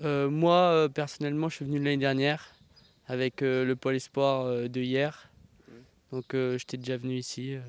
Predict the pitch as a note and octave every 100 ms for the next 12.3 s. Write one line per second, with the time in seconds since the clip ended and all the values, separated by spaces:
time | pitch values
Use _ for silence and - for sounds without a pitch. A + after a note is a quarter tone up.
0 | A2+ _ _ _ _ _ _ _ B2+ A#2+
1 | - B2 A#2+ - C#3 C3 B2 A#2+ A#2+ C3+
2 | - - A#2+ - A#2+ - B2+ B2+ A#2 A#2
3 | A#2 A#2+ _ _ _ _ _ - C3 B2
4 | A#2+ B2 B2 B2+ B2 B2 - B2+ B2 B2+
5 | B2 B2+ - - _ - C3+ C3+ C3 B2
6 | - - - B2 A#2+ A2 B2+ C3 C3 C3+
7 | B2 B2 B2 B2+ C3+ E3+ D#3+ D3+ D#3+ -
8 | - E3 D3+ D3 - D3 D3+ - C3+ -
9 | B2+ - C3+ C#3 - C3+ - C#3 C#3+ C3+
10 | B2+ B2+ - A#2+ B2 B2 C#3 C3+ C3 -
11 | A#2 A#2+ - - A#2 A2 A#2 A#2+ - B2
12 | - B2 D3+